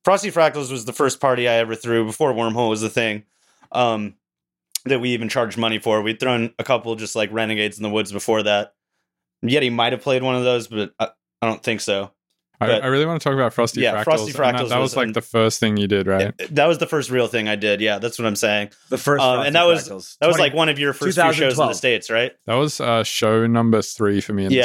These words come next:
Speaker 2: the States
Speaker 3: That,
Speaker 2: ever.
Speaker 3: what year was that?
Speaker 1: That was two thousand twelve.
Speaker 2: Yeah, so I
Speaker 3: March
Speaker 2: I
Speaker 3: two thousand twelve.
Speaker 2: Yep,
Speaker 1: We,
Speaker 2: yep.
Speaker 1: my,
Speaker 2: So
Speaker 1: my
Speaker 2: I
Speaker 1: friend heard you were coming, um,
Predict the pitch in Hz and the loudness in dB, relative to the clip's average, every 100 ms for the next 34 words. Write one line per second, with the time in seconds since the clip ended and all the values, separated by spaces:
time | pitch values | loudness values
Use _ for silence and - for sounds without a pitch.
0 | 104 92 - 139 139 160 143 156 151 190 | 2 -2 -4 -2 2 2 2 0 0 -2
1 | 196 - _ _ 127 131 - 151 135 123 | -4 -10 _ _ 0 0 -2 -4 0 0
2 | 107 110 117 107 104 - - 113 - 120 | -2 -4 0 0 -2 -8 -4 -2 0 2
3 | 123 95 135 - - _ 123 127 113 110 | 2 2 -4 -14 -16 _ -2 0 0 -2
4 | 107 98 78 76 _ - 127 139 123 107 | -4 -4 -4 -8 _ -4 0 0 -2 -8
5 | - 139 135 113 117 151 110 185 180 160 | -4 0 0 0 0 0 -2 -2 -2 -2
6 | 156 143 127 117 135 123 117 110 107 _ | -2 0 0 0 -2 -2 -2 -4 -8 _
7 | _ - _ - 120 110 107 107 | _ -20 _ -4 0 0 -2 -6